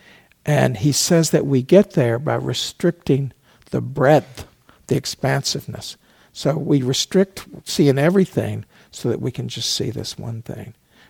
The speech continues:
We voluntarily, in our instance, we restrict, well, we could notice how the body's doing, we could, we could open our eyes and notice the colors in the room,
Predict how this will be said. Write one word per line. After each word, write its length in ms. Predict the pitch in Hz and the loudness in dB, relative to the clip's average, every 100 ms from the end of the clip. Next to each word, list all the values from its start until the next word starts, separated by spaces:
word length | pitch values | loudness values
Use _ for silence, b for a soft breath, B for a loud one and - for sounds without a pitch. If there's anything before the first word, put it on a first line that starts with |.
| - | -6
We 200 | 135 135 | -2 -2
voluntarily, 1200 | 127 131 143 131 131 - 170 196 196 110 87 - _ b b - | 0 0 0 -2 -6 -2 0 2 0 -4 -8 -12 _ b b -12
in 160 | 127 | -6
our 280 | 127 131 156 | -2 -2 -2
instance, 600 | - - - 127 - - - b b b b | -4 -6 -12 -14 -16 -20 -20 b b b b
we 100 | 156 | 0
restrict, 680 | 160 160 - - 185 - - _ | 0 -2 -4 0 0 0 -14 _
well, 140 | 151 151 | -4 0
we 120 | 151 | 0
could 220 | - 156 | 0 -2
notice 360 | 143 147 147 - B - | 0 0 -2 -6 B -6
how 120 | 151 | 0
the 120 | 143 | 2
body's 400 | 139 135 143 143 | 6 6 8 6
doing, 240 | 156 143 139 | 2 0 0
we 120 | 139 | -2
could, 240 | - 131 B B B | -2 -6 B B B
we 120 | 135 | -2
could 160 | 131 143 | 0 2
open 260 | 139 139 131 | 2 2 0
our 60 | |
eyes 300 | 147 143 143 | 2 2 2
and 100 | 135 | 0
notice 300 | 131 135 135 | -2 -2 -2
the 100 | - | -6
colors 560 | - 139 131 131 139 - | -4 0 2 2 0 -4
in 140 | 135 | -2
the 80 | 135 | 0
room, 420 | 135 131 131 131 | 0 0 0 -2